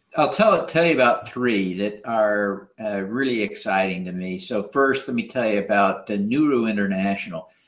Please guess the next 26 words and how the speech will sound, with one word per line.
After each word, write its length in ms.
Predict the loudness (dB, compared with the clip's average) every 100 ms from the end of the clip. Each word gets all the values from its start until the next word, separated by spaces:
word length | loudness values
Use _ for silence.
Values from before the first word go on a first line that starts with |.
| _ _ -6
Uh, 440 | 0 2 4 2 0 -6 _ _ _ -20 -6
Jake 340 | 0 0 0
Harriman 400 | 0 2 4 2
is 160 | -2 -4
the 80 | -4
founder 480 | 0 2 2 2 2
of 300 | 2 0 -4
Nuru, 480 | -2 0 2 2
and 180 | 0 -4
he 220 | -6 -6
was 360 | -2 2 2 2
a 60 | 2
Marine 640 | 2 2 2 2 0 -4 -4
who, 480 | 0 2 2 -2 -6 _ _ _ _ -10
uh, 500 | -2 0 2 2 2 0
served 640 | -2 2 4 6 4 0 -10 -6
in, 560 | -2 0 2 2 0 -4
uh, 180 | -4 -4 0
Iraq. 720 | 0 4 4 4 2 -2 -8 _
And 580 | -10 -6 -2 -2 -2 -4 -6
when 220 | -6 -4 -4
he 180 | -4 0
was 320 | 0 0 0
there, 720 | 2 4 4 4 4 2 -4
he, 500 | -8 -2 0 0 -2 _ _ _ _ _
uh, 40 | -16